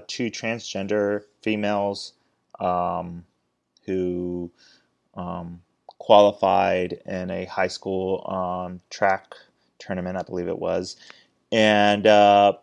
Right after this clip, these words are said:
she doesn't see it fair because they are, yes, transgender girls, but biologically boys, and that was the advantage they had over them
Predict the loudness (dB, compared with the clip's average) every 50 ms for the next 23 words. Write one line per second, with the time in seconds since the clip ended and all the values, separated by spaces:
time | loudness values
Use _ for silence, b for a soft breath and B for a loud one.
0 | _ _ _ -10 -4 0 4 4 4 2 0 -2 0 0 0 0 -2 _ 4 4
1 | 6 6 6 4 2 0 -4 -4 0 2 2 2 2 0 -2 -4 -4 -2 -2 0
2 | 0 0 0 -2 -2 -2 -2 -4 -6 -6 -6 -4 -6 -6 -6 -8 -12 -8 -8 -8
3 | -8 -10 -14 -12 -8 -6 -6 -4 -4 -6 -6 -4 -4 -2 -2 0 0 0 -2 -2
4 | -6 -6 -4 -4 -4 -2 -2 -2 -2 -2 -2 -4 -6 -8 -10 -16 -14 -14 -14 -12
5 | -10 -8 -8 -6 -6 -6 -8 -10 -12 -14 -14 -14 -14 -12 -12 -14 -12 -12 -10 -10
6 | -8 -8 -8 -10 -10 -10 -12 -12 -10 -8 -10 -10 -10 -10 -14 -14 -14 -14 -16 -16
7 | -14 -14 -14 -14 -14 -18 -18 -18 -18 -20 _ -20 -20 -20 -20 -20